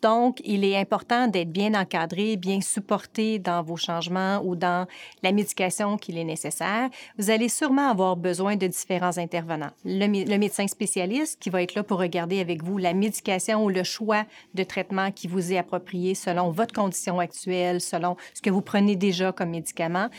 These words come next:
pour être capable de vous aider à avoir la bonne avenue. On a aussi la partie nutritionniste, donc nutritionniste diététiste, qui est là pour vous aider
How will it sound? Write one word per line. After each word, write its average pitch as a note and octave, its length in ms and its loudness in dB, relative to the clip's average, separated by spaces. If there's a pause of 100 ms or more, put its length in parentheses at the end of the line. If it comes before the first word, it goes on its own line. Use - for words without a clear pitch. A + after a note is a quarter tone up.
(220)
pour - 80 -2
être G3+ 100 0
capable A3+ 320 2
de G#3+ 80 4
vous G3 260 2
aider G3+ 360 2
à F3+ 80 2
avoir F#3 200 2
la F#3 140 2
bonne G3 260 2
avenue. D#3 300 -4 (640)
On G#3+ 180 4
a A#3 60 6
aussi A#3 300 2
la A#3+ 120 4
partie A3 440 2
nutritionniste, A3 800 2
donc G#3 260 2
nutritionniste G3 520 -2
diététiste, F#3 540 -4
qui G3+ 140 -2
est - 20 0
là A#3 120 0
pour A3+ 200 0
vous G3 320 2
aider A#3 480 0